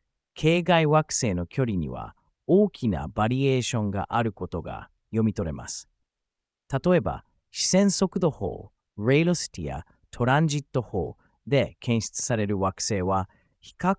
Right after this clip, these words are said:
的近距離に集中しているのに対し、マイクロレンジング、マルレンジング、パルサー時間法、パルサー、タイミングではより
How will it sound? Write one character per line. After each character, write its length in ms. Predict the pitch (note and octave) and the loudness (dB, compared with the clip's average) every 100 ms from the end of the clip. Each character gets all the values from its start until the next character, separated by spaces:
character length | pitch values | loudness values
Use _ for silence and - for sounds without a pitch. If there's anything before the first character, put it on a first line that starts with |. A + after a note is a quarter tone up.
| - | 0
的 320 | F#3 - D#3 | -2 -2 -8
近 320 | - F#3 F#3+ | -2 2 2
距 160 | - G#3 | 2 0
離 140 | D3 | 2
に 160 | F#2+ C2 | -2 -4
集 240 | - A2 | -4 -4
中 200 | - A2+ | -4 -4
し 100 | - | -4
て 100 | A#2+ | -2
い 80 | G#2+ | -2
る 120 | G#2+ | 0
の 120 | G2 | -2
に 120 | E2+ | -2
対 240 | D#2+ G#2 F2 | -4 -6 -4
し、 320 | - - - _ _ - | -6 -10 -14 _ _ -2
マ 200 | A#2 C#3+ | 2 2
イ 60 | |
ク 140 | - E3+ | 2 2
ロ 120 | D#3+ | 4
レ 100 | D#3 | 2
ン 80 | C#3 | 2
ジ 140 | G2+ | -2
ン 80 | C#2+ | -4
グ、 220 | - - _ _ | -10 -18 _ _
マ 180 | A#2 B2 | 0 2
ル 60 | C3 | 4
レ 140 | C3+ | 4
ン 60 | A2+ | 2
ジ 160 | D#2+ | -2
ン 60 | B1 | -10
グ、 160 | - - _ _ | -14 -20 _ _
パ 180 | - C#3 | 0 2
ル 140 | D3+ E3+ | 4 2
サ 320 | - D3+ D3 | 0 2 2
ー 60 | |
時 180 | C3 B2 | 0 -4
間 260 | - A2 G2 | -2 -2 -2
法、 360 | - - - - _ _ _ _ _ _ | -8 -14 -14 -20 _ _ _ _ _ _
パ 180 | - F3+ | 2 4
ル 60 | E3 | 4
サ 180 | - | 0
ー、 40 | - - _ - | -8 -12 _ -2
タ 200 | D3+ E3 | 4 4
イ 60 | |
ミ 140 | C3+ E2 | 4 0
ン 40 | |
グ 60 | - _ _ | -8 _ _
で 100 | - | 2
は 80 | B2+ | 4
よ 200 | A#2+ B2+ | 6 6
り 220 | D3+ E3 | 4 2